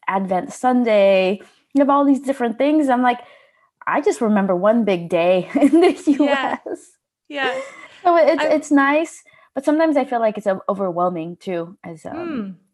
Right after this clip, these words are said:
Speaker 2: Hmm.
Speaker 1: as an international. <laughs>
Speaker 2: Yeah. I think, I wonder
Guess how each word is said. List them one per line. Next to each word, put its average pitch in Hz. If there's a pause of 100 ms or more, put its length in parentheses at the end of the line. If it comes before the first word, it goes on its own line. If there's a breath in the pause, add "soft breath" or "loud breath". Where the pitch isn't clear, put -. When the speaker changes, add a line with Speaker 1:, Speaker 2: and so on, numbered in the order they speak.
Speaker 2:
Hmm. -
Speaker 1:
as 185
an -
international. 185
<laughs> - (440 loud breath)
Speaker 2:
Yeah. 330 (840 loud breath)
I 277
think, 427 (200)
I 302
wonder 392